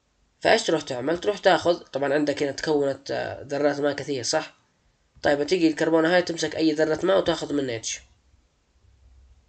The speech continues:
عشان بس تصبح مستقرة. وبكذا تكون تكون معانا الأيودوفورم والناتج الأول اللي هو هذا،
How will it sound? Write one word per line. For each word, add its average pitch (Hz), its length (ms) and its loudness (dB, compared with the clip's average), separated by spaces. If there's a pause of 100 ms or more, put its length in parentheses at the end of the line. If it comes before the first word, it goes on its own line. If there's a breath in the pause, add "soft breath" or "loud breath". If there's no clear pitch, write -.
(560)
عشان 143 260 -2
بس 139 140 -4
تصبح 123 300 -6
مستقرة. 113 540 -12 (1080)
وبكذا 160 420 4
تكون 139 460 -6
تكون 131 360 -4
معانا 117 560 -6
الأيودوفورم 127 920 -6 (1120 soft breath)
والناتج 131 720 -4 (380)
الأول 123 420 -4
اللي 123 220 -8
هو 135 160 -6
هذا، 131 400 -8